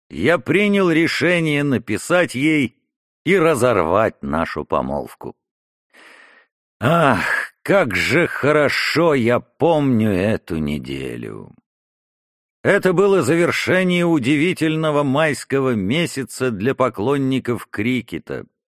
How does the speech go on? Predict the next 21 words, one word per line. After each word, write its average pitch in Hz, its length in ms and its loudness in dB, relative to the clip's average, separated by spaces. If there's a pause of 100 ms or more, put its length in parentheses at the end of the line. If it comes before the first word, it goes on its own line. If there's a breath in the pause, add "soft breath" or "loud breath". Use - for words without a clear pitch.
(400)
С - 160 -18
тех 170 300 0
пор 190 400 2
мы 156 240 0
никогда 151 760 0
не 151 140 0
видели 135 400 0
ничего 127 460 -2
подобного. 80 760 -4 (580)
Но 95 220 2
я 196 200 4
был 180 240 2
слишком 160 640 -2
опечален, 147 1120 0
чтобы 151 440 -2
следить 143 580 -2
за 143 300 -2
итогами 135 520 0
матчей 127 560 -2
в 98 100 -6
газетах. 92 840 -6